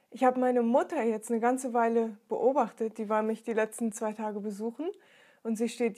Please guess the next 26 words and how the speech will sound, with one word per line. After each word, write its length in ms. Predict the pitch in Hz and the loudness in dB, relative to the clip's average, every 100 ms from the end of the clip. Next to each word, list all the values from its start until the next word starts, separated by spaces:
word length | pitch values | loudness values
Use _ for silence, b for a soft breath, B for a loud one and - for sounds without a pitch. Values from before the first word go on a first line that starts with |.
| - | 0
jeden 340 | 254 294 294 | 0 2 0
Morgen 300 | 240 226 220 | 0 0 0
auf 320 | 202 214 214 | 0 -2 -2
und 120 | 220 208 | -6 -6
macht 280 | 208 - | -6 -8
ihre 180 | - 208 | -10 -6
Yoga-Übungen. 920 | 214 220 262 247 - 202 190 190 220 - b b b b b _ | -2 2 2 2 -2 -6 -10 -12 -16 -20 b b b b b _
Und 280 | 240 247 233 | 2 2 2
sie 120 | 247 | 0
ist 140 | 240 | 4
seitdem 440 | 254 262 294 285 262 | 6 6 4 -2 -2
viel 540 | - 262 262 254 233 | -2 0 2 0 -2
geschmeidiger 680 | - 208 - 233 285 294 285 | -10 -10 0 2 2 0 -4
geworden, 560 | 254 233 233 233 240 240 | -4 0 2 4 2 -2
sie 160 | 226 226 | -4 -6
ist 180 | 208 | -6
richtig 480 | 240 247 254 233 - b b b b | -6 -4 -2 -2 -4 b b b b
drahtig 540 | 247 208 254 370 302 - | 0 2 2 2 -4 0
geworden, 420 | 240 233 233 240 | 4 4 4 2
richtig 400 | 233 240 226 - | 0 -2 -8 -8
sportlich, 640 | - 233 294 269 262 262 | -2 0 0 -2 -6 -6
richtig 380 | 240 233 233 - | -8 -8 -12 -12
fit 400 | - 285 285 - b b b | 2 2 2 -8 b b b
vom 220 | - 226 220 | -6 -6 2
Körper 380 | 240 269 285 | 4 4 2
her 360 | 247 247 233 | -2 0 0